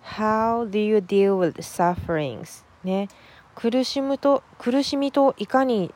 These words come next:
付き合うかっていう質問。うん。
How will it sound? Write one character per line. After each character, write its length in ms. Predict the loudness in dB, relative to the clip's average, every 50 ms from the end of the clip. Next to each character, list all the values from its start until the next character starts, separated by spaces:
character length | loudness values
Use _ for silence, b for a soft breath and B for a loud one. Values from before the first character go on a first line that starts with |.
| _ _
付 180 | -20 -20 -18 -18
き 320 | -14 -10 -6 -2 0 0
合 140 | 0 0 -2
う 80 | -4
か 200 | -6 _ -8 -8
っ 1600 | -8 -10 -16 _ _ _ _ _ _ _ _ _ _ _ _ _ _ _ _ _ _ _ _ _ -20 -20 -20 -20 _ _ -20 -20 -14
て 100 | -12 -10
い 140 | -8 -8 -10
う 40 |
質 280 | -10 -12 -14 -14 -14 -12
問。 220 | -12 -12 -14 -16 -18 _ _ _ _ _ _ _ _ _ _ -6
う 40 |
ん。 360 | -4 -4 -4 -4 -4 -6 -8